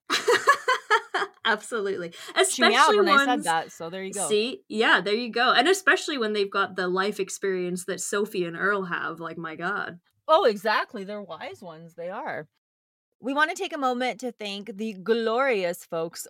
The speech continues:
Speaker 2: over on our grim V I P Patreon tiers and up.
Speaker 1: Big, wonderful thank you, as always, to the wonderful Mudkip,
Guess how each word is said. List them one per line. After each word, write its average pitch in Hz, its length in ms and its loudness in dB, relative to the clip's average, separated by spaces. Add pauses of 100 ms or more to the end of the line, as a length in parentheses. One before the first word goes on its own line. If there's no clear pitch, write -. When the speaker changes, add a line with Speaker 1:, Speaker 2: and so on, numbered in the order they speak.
Speaker 2:
over 208 420 -2
on 208 160 -4
our 208 140 -4
grim 196 640 -8
V 214 280 -6
I 247 180 2
P 254 260 -8
Patreon 233 640 -4
tiers 208 480 -8
and 220 320 -6
up. 220 320 0 (340)
Speaker 1:
Big, 220 400 4 (100)
wonderful 202 540 -4
thank 180 340 -6
you, 180 200 -2
as 180 220 -4
always, 180 640 -4
to 185 520 -4
the 190 120 -2
wonderful 180 720 -4
Mudkip, 208 720 -4